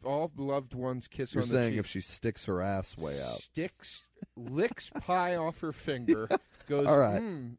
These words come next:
Speaker 1: and then perks her ass out and kisses you on
Speaker 2: You're
Speaker 1: the
Speaker 2: right.
Speaker 1: cheek. It's weird.
Speaker 2: You're right. That would be weird.
Speaker 1: Well, here's Mike, his friend, the doctor now.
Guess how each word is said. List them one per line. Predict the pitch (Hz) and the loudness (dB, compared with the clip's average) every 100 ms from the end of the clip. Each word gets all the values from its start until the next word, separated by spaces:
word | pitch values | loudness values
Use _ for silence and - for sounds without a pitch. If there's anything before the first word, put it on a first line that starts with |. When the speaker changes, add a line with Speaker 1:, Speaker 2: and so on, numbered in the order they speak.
| - | -8
Speaker 1:
and | 147 | -4
then | 156 143 | -4 -6
perks | - 180 202 - | -6 -6 -6 -6
her | 190 151 | -6 -4
ass | 156 165 - | -4 -4 -6
out | 127 | -6
and | 123 | -8
kisses | - 160 143 131 | -6 -2 -2 -2
you | 139 | 2
on | |
Speaker 2:
You're | 143 | 6
Speaker 1:
the | 123 | 6
Speaker 2:
right. | 85 | 4
Speaker 1:
cheek. | - | -4
It's | - - | -12 -14
weird. | 147 269 311 190 | -8 -6 -6 -4
Speaker 2:
You're | 92 92 | -2 -2
right. | 71 - | -2 -4
That | 80 | -4
would | 80 | -4
be | 98 | -6
weird. | - - - _ _ _ _ _ _ _ _ _ _ _ _ _ _ _ _ _ _ _ _ _ - - _ _ _ _ _ _ _ _ _ _ _ _ _ _ _ _ _ _ _ _ _ _ _ _ _ - | -8 -12 -16 _ _ _ _ _ _ _ _ _ _ _ _ _ _ _ _ _ _ _ _ _ -20 -20 _ _ _ _ _ _ _ _ _ _ _ _ _ _ _ _ _ _ _ _ _ _ _ _ _ -16
Speaker 1:
Well, | 101 | -12
here's | 117 117 101 | -10 -10 -10
Mike, | 104 107 - | -8 -8 -8
his | 104 | -12
friend, | - - 98 101 78 | -12 -8 -8 -8 -10
the | 92 | -10
doctor | 104 110 113 92 | -8 -8 -8 -12
now. | 85 85 82 | -14 -14 -16